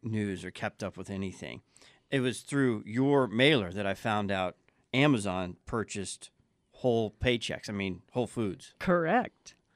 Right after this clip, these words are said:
Speaker 2: And then we, um, thank you, uh, Romy, and it's good to be with you again this morning on the radio. We, uh, reached out to one of our ranchers, who's also our new president for Arizona Farm Bureau, Stephanie Smallhouse, and asked her take of Amazon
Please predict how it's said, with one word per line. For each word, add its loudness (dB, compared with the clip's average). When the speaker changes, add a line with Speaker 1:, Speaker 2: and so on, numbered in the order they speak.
Speaker 2:
And 2
then 2
we, 4
um, 2
thank 2
you, -4
uh, 0
Romy, -2
and 0
it's -6
good 0
to -10
be 2
with 0
you 0
again 0
this -4
morning 2
on 0
the -2
radio. 2
We, 4
uh, 4
reached 4
out 6
to -4
one 4
of 2
our 4
ranchers, 2
who's 0
also 2
our 2
new 2
president 0
for -2
Arizona 0
Farm 0
Bureau, -2
Stephanie -2
Smallhouse, 0
and -2
asked 0
her 0
take -2
of -6
Amazon 0